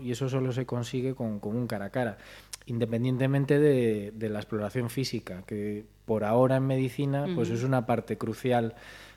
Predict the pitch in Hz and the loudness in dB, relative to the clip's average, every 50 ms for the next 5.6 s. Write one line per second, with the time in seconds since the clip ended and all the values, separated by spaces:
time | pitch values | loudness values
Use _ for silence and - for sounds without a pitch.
0 | - - 143 123 117 117 120 117 117 - - 107 120 135 143 135 120 113 104 - | -18 -8 -2 0 2 2 2 2 0 -2 -2 0 2 2 2 4 2 2 0 -2
1 | - 104 104 107 120 117 120 120 117 - - - - - 127 120 113 107 101 104 | -4 -4 -2 2 4 4 4 4 2 -2 -6 -8 -2 0 0 2 2 0 -2 -6
2 | - - - 113 107 107 123 131 120 113 117 110 107 110 - - - - - - | -10 -10 -6 -4 -4 -2 -2 -2 0 0 0 0 0 -2 -4 -6 -10 -14 -18 -20
3 | - - - - - - - - - - _ _ - - 117 113 120 123 117 127 | -20 -18 -18 -18 -18 -20 -20 -20 -20 -20 _ _ -14 -8 -2 -2 -2 0 -2 -2
4 | 117 131 131 127 120 143 139 131 113 113 107 110 113 120 120 123 123 120 113 - | 0 2 2 2 2 2 2 2 2 0 -2 -2 -2 -2 -2 -2 -2 -4 -4 -4
5 | 123 120 120 120 120 120 120 117 120 143 170 | -2 0 0 2 2 0 0 -2 -4 -8 -14